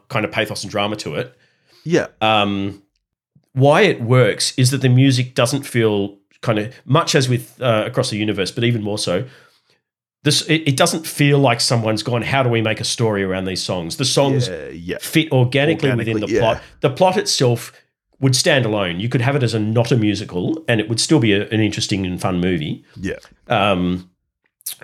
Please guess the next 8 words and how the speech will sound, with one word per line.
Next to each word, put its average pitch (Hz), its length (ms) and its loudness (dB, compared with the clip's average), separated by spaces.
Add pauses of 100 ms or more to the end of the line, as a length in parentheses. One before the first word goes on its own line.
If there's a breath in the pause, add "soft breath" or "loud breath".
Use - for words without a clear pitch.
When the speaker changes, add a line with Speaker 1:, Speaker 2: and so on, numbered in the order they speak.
Speaker 1:
where 131 640 2 (160 loud breath)
Here 135 180 2
We 123 120 6
Go 117 160 4
Again 98 400 -2
works - 680 -2
so - 440 2
well 98 480 0